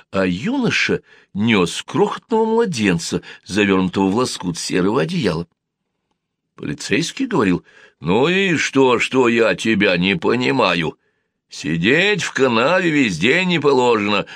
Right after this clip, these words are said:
мы о тебе всё узнаем». А юноша отвечал по-испански с каким-то необычным акцентом:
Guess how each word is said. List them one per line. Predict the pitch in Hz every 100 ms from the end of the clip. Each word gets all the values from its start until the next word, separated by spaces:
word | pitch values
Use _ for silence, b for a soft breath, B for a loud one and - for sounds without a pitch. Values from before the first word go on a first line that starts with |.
| B
мы | 85 113
о | 175
тебе | 151 113
всё | - 107 107 113 113
узнаем». | 104 92 98 92 82 - _ _ _ _ _ -
А | 82
юноша | 82 78 82 92 - 101
отвечал | 92 92 - 92 92
по-испански | 90 90 85 - 87 80 78 78 - 82
с | -
каким-то | - 82 82 - B B
необычным | 85 80 92 - 98
акцентом: | 95 - 87 85 85